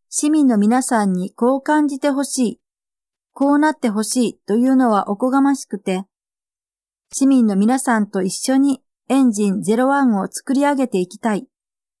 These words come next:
私たち講師側も、市民の皆さんも、良い気づきがあるようなものにしたいです。あとは何よりも、フェス、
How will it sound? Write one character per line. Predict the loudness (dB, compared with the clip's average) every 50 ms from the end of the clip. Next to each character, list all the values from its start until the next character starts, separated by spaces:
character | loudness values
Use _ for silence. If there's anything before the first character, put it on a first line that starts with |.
| _ _ _ _ _ _ _ _ _ _ _ _ _ _ _ _ _
私 | -4 -2 0 0 -2 -2 -2
た | -2 -2 -2
ち | -2 -4 -4 -6 -2
講 | -2 -2 0 0
師 | -2 -2 0
側 | 2 2 2 2 2 2
も、 | 2 0 -2 -4 -8 _ _ _ _ _ _ _ _ _ _
市 | -12 -4 -2 0
民 | 2 2 2 2
の | 2 2
皆 | 2 2 2 0
さ | 0 -2 -2 0
ん | 0 -2 -4
も、 | -6 -8 -10 -12 -16 _ _ _ _ _ _ _ _ _ _ _ _ _ _ _ _ _ _ _ _ _ _ _
良 | -2 0 0 0
い | 0 -2 -6 _ _ _ _ _ _ _ _ _ _ _
気 | -4 -2
づ | -2 -2 -4
き | -4 -2 0
が | 0 2 2
あ | 2
る | 2 2
よ | 2 2
う | 2
な | 0 0 0
も | 2 2
の | 2 2 2
に | 0 0
し | -2
た | -2 -2 -2
い | -2 -2
で | -4 -6 -8
す。 | -8 -14 _ _ _ _ _ _ _ _ _ _ _ _ _ _ _ _ _ _ _ _ _ _ _ _ _ _ _ _
あ | -4 -4 -2
と | 0 0 2
は | 2 2
何 | 2 2 4 2 2
よ | 2 2
り | 0 0
も、 | 0 0 -2 -4 -6 -10 -14 _ _ _ _ _ _ _
フ | _ _ -4 -2
ェ |
ス、 | -2 -2 -4 -6 -6 -10